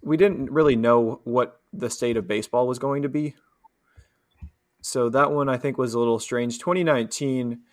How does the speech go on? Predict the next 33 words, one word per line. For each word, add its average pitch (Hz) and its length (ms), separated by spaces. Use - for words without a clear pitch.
you 135 140
maybe 135 260
had 123 200
some 123 200
of 120 80
these 113 180
questions, 117 560
but 123 140
everyone 202 340
was 139 160
so 127 160
young. 107 500
So 156 180
it 156 40
was 139 140
like 139 200
figuring 160 520
out 123 200
how 135 160
much 127 240
you 127 100
were 120 100
going 117 360
to 110 380
trust - 560
Woodruff 117 640
and 110 140
Burns, 113 600
uh, 120 140
and, 117 260
and 127 160
Freddie 117 360
and 110 260